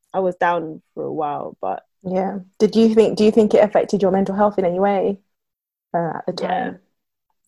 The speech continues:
Speaker 1: it did. It did. I, I can't describe how, how it affected it, but I know in the back of my mind, I'm not gonna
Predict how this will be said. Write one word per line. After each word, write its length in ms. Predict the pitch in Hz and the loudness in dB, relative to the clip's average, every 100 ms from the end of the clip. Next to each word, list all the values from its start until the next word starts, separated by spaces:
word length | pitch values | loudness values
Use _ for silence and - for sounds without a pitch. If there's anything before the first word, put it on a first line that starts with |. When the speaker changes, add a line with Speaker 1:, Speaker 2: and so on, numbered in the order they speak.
| - 123 | -10 -8
Speaker 1:
it 80 | - | -6
did. 360 | 165 156 156 - _ _ _ 269 - | -4 -2 -6 -10 _ _ _ -8 -2
It 140 | 226 - | -2 0
did. 260 | 180 165 - | -2 0 0
I, 80 | 214 - - - _ _ _ _ _ _ _ 208 | -2 -2 -20 -20 _ _ _ _ _ _ _ -14
I 40 | |
can't 280 | - 247 - | -8 -8 -8
describe 540 | 185 _ 160 151 160 | -14 _ -8 -8 -10
how, 240 | - 151 - - - | -8 -10 -10 -16 -12
how 100 | 165 | -10
it 120 | 147 | -10
affected 440 | - 170 - - 214 | -8 -8 -8 -4 -4
it, 200 | 220 - | -4 -6
but 120 | - | -10
I 80 | 156 | -8
know 580 | 156 156 151 147 147 175 _ _ _ _ - | -10 -8 -8 -8 -10 -14 _ _ _ _ -16
in 100 | 127 | -12
the 80 | |
back 220 | 123 185 233 | -8 -6 -4
of 60 | |
my 160 | 226 214 | -2 -4
mind, 520 | 190 156 156 151 147 _ _ _ _ - | -6 -8 -12 -18 -20 _ _ _ _ -14
I'm 120 | 165 | -8
not 180 | 175 180 | -8 -6
gonna 140 | 208 | -8